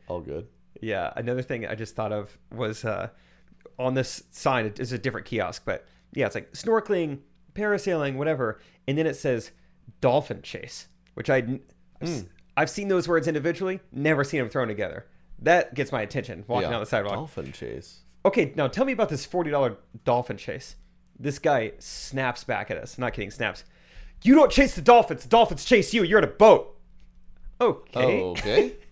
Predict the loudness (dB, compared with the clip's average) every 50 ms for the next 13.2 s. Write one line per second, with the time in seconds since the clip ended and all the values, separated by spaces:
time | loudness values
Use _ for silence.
0 | -18 -16 -12 -10 -8 -6 -4 -2 -2 -2 -4 -6 -6 -6 -4 -4 -4 -2 -2 0
1 | 0 2 2 2 0 0 0 0 2 2 2 0 -2 -2 -2 -4 -4 -4 -4 -4
2 | -2 -2 -2 -4 -6 -12 -12 -10 -10 -10 -10 -6 -2 0 0 0 2 0 -4 -4
3 | -4 -4 -6 -4 -2 -2 -2 -2 -2 -4 -10 -20 -20 -20 -20 -20 -20 -20 -20 -14
4 | -10 -10 -10 -10 -10 _ _ _ _ -4 0 4 6 6 6 6 4 2 2 2
5 | 0 0 0 -2 -2 -2 -4 -4 -6 -6 -6 -8 -14 -16 -16 -20 -20 -20 _ -12
6 | -6 -4 0 0 0 0 0 -2 -2 -2 -2 -2 -2 -2 -2 -2 -2 -2 -4 -10
7 | -20 -20 -20 -20 -20 -14 -8 -2 0 2 2 2 0 -4 -4 -2 0 0 0 -2
8 | -4 -10 -16 -20 _ -20 -20 _ _ _ -8 -6 -6 -4 -4 -4 -6 -4 -6 -6
9 | -6 -6 -6 -6 -6 -6 -6 -8 -8 -8 -8 -8 -8 -8 -10 -12 -12 -10 -8 -8
10 | -8 -8 -6 -4 -4 -2 0 4 2 2 2 0 -14 -20 -20 -20 -20 -20 -20 -14
11 | -10 -8 -8 -4 -2 -2 -2 0 0 0 0 0 -2 -4 -6 -6 -6 -6 -6 -6
12 | -6 -6 -8 -12 -12 -10 -8 -8 -8 -8 -10 -10 -10 -10 -10 -10 -8 -6 -6 -6
13 | -4 -2 -2 -2